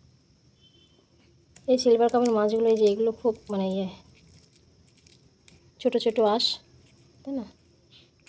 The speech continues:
সিলভার, সিলভার কাপ মাছ এনেছে আজকে। আজকে কী করবো?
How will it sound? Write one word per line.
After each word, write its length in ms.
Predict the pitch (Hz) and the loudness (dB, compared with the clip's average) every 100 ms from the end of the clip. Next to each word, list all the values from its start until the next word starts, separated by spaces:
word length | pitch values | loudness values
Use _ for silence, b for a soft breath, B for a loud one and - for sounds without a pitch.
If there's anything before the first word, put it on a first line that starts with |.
| - _ _ _ - _ _ _ _ _ _ _ _ _ _ _ _ _ _ _ _ _ _ _ _ _ - | -20 _ _ _ -20 _ _ _ _ _ _ _ _ _ _ _ _ _ _ _ _ _ _ _ _ _ -16
সিলভার, 560 | - 311 294 254 - 269 262 - | -10 -6 -6 -6 -6 -8 -8 -6
সিলভার 640 | 311 311 311 320 370 349 311 | -6 -4 -4 -4 -2 0 0
কাপ 400 | 311 311 277 277 277 277 | 0 2 2 2 -2 -4
মাছ 400 | 285 269 254 226 226 | -2 0 0 2 0
এনেছে 480 | 226 277 262 - 214 233 233 233 240 247 311 | 2 2 0 0 0 0 -2 -2 -2 -4 -4
আজকে। 340 | 320 277 302 302 311 226 | -8 -8 -10 -10 -8 -2
আজকে 140 | 196 208 | -2 0
কী 60 | 214 | -2
করবো? 160 | 233 | -2